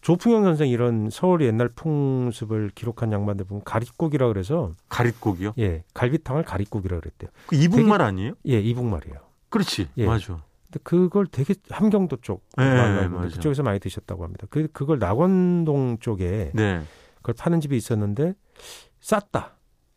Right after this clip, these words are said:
Speaker 2: 저렴했다.
Speaker 1: 가릿국이, 예,
Speaker 2: 어.
Speaker 1: 가격이 비싸지 않았다.
Speaker 2: 어허.
Speaker 1: 예, 그러니까 정확하게 잘 모르겠어요. 예전에 보면 근데 그런 자료들이 그러니까 우리가 정확하지가 않아서
Speaker 2: 네, 네.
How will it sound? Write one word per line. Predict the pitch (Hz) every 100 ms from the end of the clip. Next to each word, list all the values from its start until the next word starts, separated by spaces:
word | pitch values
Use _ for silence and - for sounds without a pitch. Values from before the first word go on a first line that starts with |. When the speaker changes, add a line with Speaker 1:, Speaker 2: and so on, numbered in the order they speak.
| _ _ _ _ _ _ -
Speaker 2:
저렴했다. | 139 139 117 110
Speaker 1:
가릿국이, | 110 101 101
예, | 113 90
Speaker 2:
어. | 120
Speaker 1:
가격이 | 127 123 117 104 139 117 98
비싸지 | - - 135 113
않았다. | 107 - 82 78 _ _ -
Speaker 2:
어허. | 104 98 90 104 82 76
Speaker 1:
예, | 95 -
그러니까 | - 170 175
정확하게 | 160 - 175 175 175
잘 | 170
모르겠어요. | 117 131 151 - 107
예전에 | 160 196 190 180
보면 | 143 127 147 151 82 80 _ _ _ _ _ _ -
근데 | 113 117
그런 | 131 147
자료들이 | - 117 117 120 131 82 - _ _ _ _ _ _ _ _ _ _ -
그러니까 | 123 104 95 - _ _ _
우리가 | 117 117
정확하지가 | 117 147 143 143 143
않아서 | 90 95 - 82 80
Speaker 2:
네, | 117 113
네. | 95 90